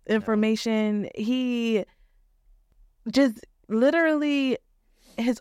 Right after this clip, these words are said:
Speaker 2: always, at least to me in my life, has been a helpful resource since
Speaker 1: Mm.
Speaker 2: college. Like, I remember having conversations when we were in college. I ran into
Speaker 1: Wow.
Speaker 2: Rocky once.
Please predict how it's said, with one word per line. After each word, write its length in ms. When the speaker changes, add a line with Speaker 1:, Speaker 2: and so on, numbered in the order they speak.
Speaker 2:
always, 600
at 120
least 240
to 100
me 320
in 120
my 120
life, 240
has 160
been 160
a 60
helpful 360
resource 540
since 260
Speaker 1:
Mm. 60
Speaker 2:
college. 800
Like, 160
I 140
remember 320
having 260
conversations 600
when 80
we 60
were 120
in 100
college. 400
I 60
ran 240
into 160
Speaker 1:
Wow. 80
Speaker 2:
Rocky 260
once. 400